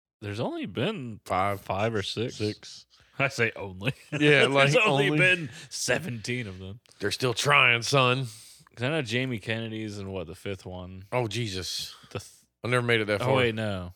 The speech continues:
Speaker 1: I don't fucking know. I know there's, like, four or five. I don't know.
Speaker 2: Kevin Bacon shoulda came back to get eaten.
Speaker 1: The third one has the ash blasters. I'm almost positive.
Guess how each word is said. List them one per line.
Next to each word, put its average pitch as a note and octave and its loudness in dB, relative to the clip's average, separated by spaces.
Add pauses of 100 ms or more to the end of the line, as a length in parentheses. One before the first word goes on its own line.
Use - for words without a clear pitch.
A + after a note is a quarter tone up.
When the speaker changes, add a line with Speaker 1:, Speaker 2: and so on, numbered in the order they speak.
(320)
Speaker 1:
I - -4
don't G#2+ -4
fucking E2+ -10
know. E2 -12 (460)
I B2 -2
know G#3 2
there's, D3+ 0
like, G2+ 0
four A2 -4 (440)
or F2+ -10
five. G2 -12
I G2+ -12
don't D#2+ -18
know. - -20 (300)
Speaker 2:
Kevin C4 6
Bacon G3+ 8
shoulda D3+ 4
came D#3+ 6
back C#3 4
to A#2+ -6
get A#2 -2
eaten. B2 -4
Speaker 1:
The A#2+ 0
third G3 0
one E3 -2
has A#2 0
the G#2+ 0
ash F#2+ -2
blasters. D2 -12 (540)
I'm E2 -16
almost G2+ -4
positive. - -14